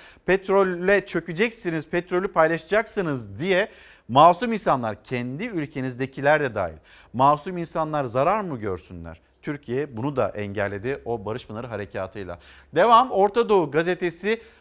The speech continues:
oyunu bozan adım, az önce söz etmiştik. Ee, Kuzey Kıbrıs Türk Cumhuriyeti ve Türkiye, onlar dışarıda bırakılmaya çalışılıyor ve dünya gözünü dikmiş Akdeniz'deki doğal gaz ya da enerji,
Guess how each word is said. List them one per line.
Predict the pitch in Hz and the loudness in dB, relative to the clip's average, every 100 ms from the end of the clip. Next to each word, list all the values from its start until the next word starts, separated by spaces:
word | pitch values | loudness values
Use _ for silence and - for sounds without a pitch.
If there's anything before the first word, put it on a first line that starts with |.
| - | 2
oyunu | 180 247 269 | 6 6 6
bozan | 240 220 226 214 196 | 2 6 6 6 2
adım, | 190 208 214 233 | 2 4 4 2
az | 214 220 | 4 4
önce | 226 202 | 4 2
söz | 190 190 190 | 2 2 2
etmiştik. | 196 202 190 214 - _ - - | 0 -2 -6 -6 -8 _ -20 2
Ee, | 165 170 170 170 | 6 6 6 4
Kuzey | 170 185 202 | 0 4 4
Kıbrıs | 190 165 156 | 4 -2 0
Türk | - 190 | -2 0
Cumhuriyeti | 214 208 208 202 208 202 202 269 - | -4 0 0 0 0 2 2 -4 -8
ve | 151 170 160 - _ | 2 4 4 -2 _
Türkiye, | 190 202 214 220 196 190 - - | -2 -2 0 2 4 2 -4 0
onlar | 180 175 165 131 101 | 2 4 4 4 0
dışarıda | - 131 113 | -2 0 0
bırakılmaya | 151 196 196 202 208 | 2 0 0 0 0
çalışılıyor | 208 208 196 190 196 196 - - | 0 -2 -2 0 0 0 -6 -4
ve | 151 143 | -2 0
dünya | 190 208 175 143 | 0 2 6 4
gözünü | 139 196 196 160 135 101 | 8 8 8 2 -4 -4
dikmiş | 135 220 190 202 - _ _ _ _ _ _ _ - | -2 -2 -2 -4 -4 _ _ _ _ _ _ _ 0
Akdeniz'deki | 170 180 - 147 120 127 - 180 190 - _ 120 | 4 4 2 -4 -2 -6 0 -2 -2 -18 _ 4
doğal | 156 175 170 | 10 10 10
gaz | 139 110 - - | 4 2 0 -8
ya | 123 139 | -2 2
da | |
enerji, | 143 143 151 156 156 170 147 | 2 4 4 4 2 -4 -4